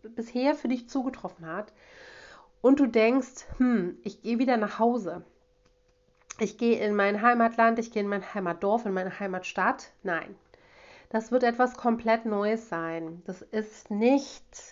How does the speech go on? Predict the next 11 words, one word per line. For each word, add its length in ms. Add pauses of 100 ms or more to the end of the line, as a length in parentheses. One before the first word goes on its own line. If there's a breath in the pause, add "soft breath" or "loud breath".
(160)
etwas, 360
was 200
du 300 (300)
schon 300
kennst. 560 (320 loud breath)
Es 100
ist 240
dir 100
noch 200
nicht 260
bekannt. 580